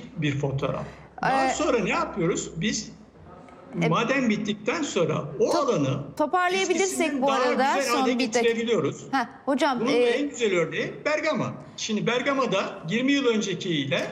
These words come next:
Speaker 1: şimdiki arasındaki fotoğrafa baktığınızda maden açıldığındaki görüntü kötü ama şu an eskisinden daha güzel.
Speaker 2: Son cümlenizi
Speaker 1: Yani
Speaker 2: alabilir miyim hocam?
Speaker 1: Tabii, yani bütün mesele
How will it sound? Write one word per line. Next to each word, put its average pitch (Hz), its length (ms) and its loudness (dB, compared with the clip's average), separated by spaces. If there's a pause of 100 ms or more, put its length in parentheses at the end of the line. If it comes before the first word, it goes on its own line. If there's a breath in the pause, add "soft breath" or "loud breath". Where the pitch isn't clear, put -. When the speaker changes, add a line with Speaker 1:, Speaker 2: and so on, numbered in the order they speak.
Speaker 1:
şimdiki 254 800 0
arasındaki 175 680 0
fotoğrafa 175 540 2
baktığınızda 143 800 0 (360 loud breath)
maden 226 340 2
açıldığındaki 220 800 2
görüntü 185 640 2
kötü 147 540 0
ama 160 220 2
şu 220 200 0
an 233 160 0
eskisinden 190 580 -2
daha 294 160 2
güzel. 370 260 0
Speaker 2:
Son 440 180 2
cümlenizi 349 380 2
Speaker 1:
Yani 320 120 4
Speaker 2:
alabilir 262 240 2
miyim 233 180 2
hocam? 190 280 0 (800)
Speaker 1:
Tabii, 330 200 0
yani 247 260 2 (140)
bütün 320 260 -6
mesele 233 680 -2